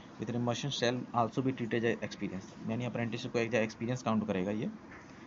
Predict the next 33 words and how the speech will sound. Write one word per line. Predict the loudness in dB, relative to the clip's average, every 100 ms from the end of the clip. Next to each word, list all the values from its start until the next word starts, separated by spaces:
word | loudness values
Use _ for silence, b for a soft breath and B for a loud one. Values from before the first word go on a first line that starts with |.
| -2
आपको | 0 0
प्राइवेट | 4 6 6
सेक्टर | 4 0 0
में | 2
काम | 0
किया | 2 0
है |
तो | 2
ऑफर | 4 4
लेटर | 2 2 2
इशूड, | 2 2 2
अपॉइंटमेंट | 2 4 4 4
लेटर, | 4 2
पे, | 2 0
पे | 2 2 2
स्लिप, | 0 0 0 -4 -4
ये | -4
सब | -4
चीज़ें | -4 0
आपको | 2 0
शो | -2 0
करनी | 2 0 0
होगी, | -2 -4
proof | -2 -2 0
of | 0
experience | -2 -2 0 0 2
वगैरह, | 0 -2 -4 -14 B B B B -16 -16 -4
ताकि | -2 2
आपका | 2 2
एक्सपीरियंस | -2 0 0 2
शो | 2
हो | 2
पाए। | 0 -2